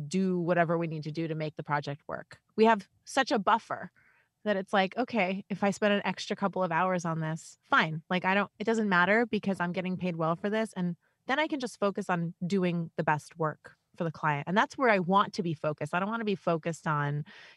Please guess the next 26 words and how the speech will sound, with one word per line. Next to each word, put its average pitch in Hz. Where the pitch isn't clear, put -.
you 180
know, 156
how, 156
how 160
much 156
time 156
or, 156
or, 175
"Oh 220
gosh, 185
this 180
is 175
outside 160
of 160
scope. 170
So -
now 160
I 165
need 170
to 160
charge 160
mo-, 160
you 185
know, 156
I 170
gotta 165